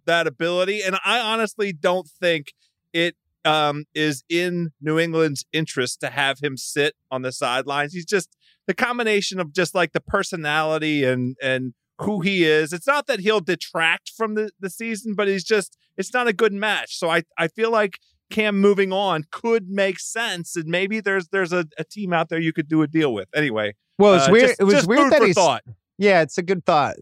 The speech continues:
Speaker 2: It was weird that they started him today. Um, it,
Speaker 1: Ex-, except
Speaker 2: listen,
Speaker 1: for it's respectful. I mean, it's the last
Speaker 2: I guess.
Speaker 1: preseason game. You're getting ready for the season. He's the, you know,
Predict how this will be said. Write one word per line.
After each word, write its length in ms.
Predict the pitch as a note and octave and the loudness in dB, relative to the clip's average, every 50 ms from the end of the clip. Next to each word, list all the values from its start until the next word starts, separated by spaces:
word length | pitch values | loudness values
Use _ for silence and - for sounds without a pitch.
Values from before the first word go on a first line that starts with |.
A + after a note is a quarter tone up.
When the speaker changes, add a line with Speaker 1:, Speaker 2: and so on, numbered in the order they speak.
| - | -6
Speaker 2:
It 80 | - F3 | -2 0
was 200 | F3 F3 D3 C3+ | 0 0 0 0
weird 220 | C#3+ F3+ F#3+ G3 | 0 0 0 2
that 160 | F3 F3+ D#3+ - | 2 0 0 2
they 100 | D3 C#3 | 0 0
started 440 | - - - C3+ C3 C#3 D3 D3 | 0 2 2 2 4 4 2 0
him 120 | E3 E3 D#3 | 0 -2 -2
today. 360 | - - D#3+ E3 E3+ F3 E3 - _ _ _ _ _ _ _ _ _ _ _ _ _ _ _ _ _ _ - | -2 0 2 2 2 0 -2 -4 _ _ _ _ _ _ _ _ _ _ _ _ _ _ _ _ _ _ 2
Um, 420 | C#3+ C#3 C3+ C3 A#2+ A2+ G#2 - _ _ _ _ _ _ _ _ _ _ _ _ _ _ _ _ _ - | 4 4 4 4 2 0 -4 -8 _ _ _ _ _ _ _ _ _ _ _ _ _ _ _ _ _ 0
it, 180 | F#3+ G3 - _ _ - | 0 0 0 _ _ -8
Speaker 1:
Ex-, 120 | - F#3 - _ _ _ - | -8 -8 -8 _ _ _ -2
except 180 | G3+ G#3 F#3+ F3+ | 2 4 6 6
Speaker 2:
listen, 140 | B3+ - C#3+ | 6 6 4
Speaker 1:
for 80 | B3 | 4
it's 240 | A#3+ A3+ - - G#3+ | 4 2 0 -2 -4
respectful. 640 | A#3+ G#3 - - - C#4 C4 - _ - D3 B2+ B2+ | -4 -4 -2 -2 -2 -2 -2 -4 _ -6 -4 -2 -2
I 40 | C#3 | -2
mean, 220 | D3+ E3 E3+ F3 | -2 -2 -4 -2
it's 160 | F3 D#3+ - | -4 -6 -6
the 100 | - - F3 | -6 -4 -2
last 240 | F3+ F#3 G3 G3 | 0 0 2 2
Speaker 2:
I 60 | G3 A3+ | 2 2
guess. 300 | G3+ - B2+ B2 C3 - | 2 2 2 2 0 -2
Speaker 1:
preseason 240 | F3+ D#3+ D#3+ F3 | -6 -8 -8 -8
game. 280 | D3+ E3+ F3 F3+ F#3+ F#3 | -6 -4 -2 -2 -2 -2
You're 60 | E3+ | -2
getting 200 | C#3 F3+ F3 E3 | -4 -4 -2 0
ready 160 | E3 E3 E3+ | 0 0 -2
for 180 | D#3+ - - F3 | -2 -6 -8 -8
the 100 | D#3+ D#3 | -8 -8
season. 480 | D3 - - F3 F3+ F3+ E3+ F#3+ F#3 F3 | -8 -8 -8 -6 -6 -4 -4 -4 -4 -2
He's 260 | E3+ F3 D#3+ - - | -2 -4 -4 -6 -2
the, 340 | - E3 D#3 D#3 D#3 D3 C3+ _ | 0 2 2 2 0 -2 -4 _
you 100 | - E3 | -8 -4
know, 220 | D3+ C#3 C3+ C3+ | -2 -2 -2 -2